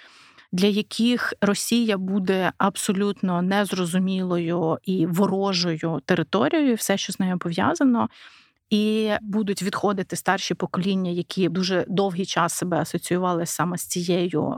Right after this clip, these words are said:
територією, да, цією мовою, цією культурою. І це співвідношення буде змінюватись.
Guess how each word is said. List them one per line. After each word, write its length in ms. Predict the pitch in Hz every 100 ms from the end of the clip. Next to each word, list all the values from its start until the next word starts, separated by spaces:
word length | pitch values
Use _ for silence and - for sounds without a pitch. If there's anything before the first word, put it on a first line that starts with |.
| -
територією, 580 | 190 180 190 180 180 180
да, 180 | -
цією 380 | 180 190 180 185
мовою, 320 | 185 180 180
цією 260 | 180 175 180
культурою. 580 | - 180 247 330 320 240 - - _ _ -
І 80 | 220
це 160 | - 240
співвідношення 600 | - 196 214 214 - 170
буде 200 | 175 170
змінюватись. 760 | - 139 131 - - - -